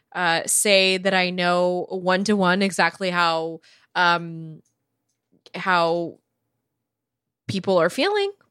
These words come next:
but, <laughs> um, I,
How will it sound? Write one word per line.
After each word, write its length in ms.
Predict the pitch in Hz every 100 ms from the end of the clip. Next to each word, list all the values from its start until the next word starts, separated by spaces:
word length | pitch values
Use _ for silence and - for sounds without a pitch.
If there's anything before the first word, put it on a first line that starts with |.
| -
but, 560 | 208 180 196 - - - - -
<laughs> 240 | _ -
um, 540 | 196 190 185 185 190 180 -
I, 800 | 160 151 165 147 156 156 156